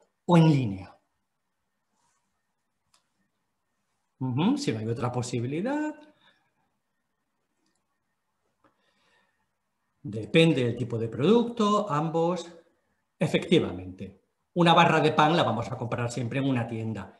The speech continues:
La ropa, quizás también. Ujú. Y pensamos ahora en nuestra tienda favorita.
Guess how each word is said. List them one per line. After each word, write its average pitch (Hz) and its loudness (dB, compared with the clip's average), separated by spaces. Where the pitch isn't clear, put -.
La 127 -2
ropa, 170 2
quizás - -8
también. 110 -10
Ujú. 156 -8
Y 285 4
pensamos 247 6
ahora 233 6
en 170 8
nuestra 156 6
tienda 226 6
favorita. 127 2